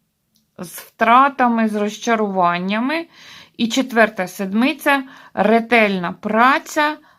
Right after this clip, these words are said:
над нашою перемогою. На цьому розклад в мене завершується. Е, бажаю вам мужності, здоров'я і вірити в перемогу України. Не забувайте підписуватися,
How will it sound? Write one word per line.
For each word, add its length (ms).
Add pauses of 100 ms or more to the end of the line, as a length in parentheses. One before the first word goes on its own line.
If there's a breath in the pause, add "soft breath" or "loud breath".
над 480 (120)
нашою 600
перемогою. 880 (400 loud breath)
На 140
цьому 380
розклад 460
в 40
мене 300
завершується. 960 (800 loud breath)
Е, 140
бажаю 600
вам 340 (1300)
мужності, 720
здоров'я 720
і 200
вірити 480
в 120
перемогу 500
України. 760 (540 loud breath)
Не 140
забувайте 640
підписуватися, 1080